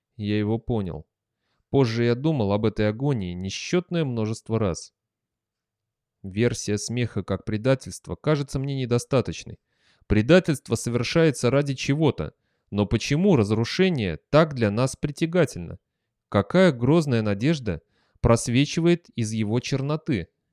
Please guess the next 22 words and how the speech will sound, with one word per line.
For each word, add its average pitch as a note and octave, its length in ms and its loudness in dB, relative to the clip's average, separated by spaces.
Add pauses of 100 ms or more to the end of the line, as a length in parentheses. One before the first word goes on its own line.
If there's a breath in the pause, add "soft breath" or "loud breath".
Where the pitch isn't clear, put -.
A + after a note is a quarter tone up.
(340)
Его G2+ 320 0
абсолютная A#2 560 0
бесцельность A2+ 920 -4 (300 soft breath)
заранее A#2+ 580 4
опровергает C#3 600 2
любое A#2 400 2
рациональное A2+ 640 0
объяснение. B2+ 720 -2 (460)
Всевозможные G#2+ 720 2
культуры A2+ 560 0
напрасно B2 540 0
пытались D3 460 2
искоренить D3 520 -2
эту A2 160 -2
ненасытную C3 640 -4
страсть. - 560 -2 (420)
Она A2+ 360 2
дана C3+ 420 2
нам C#3+ 220 -2
столь C#3 420 0
же C#3+ 140 0
безусловно, C3+ 880 0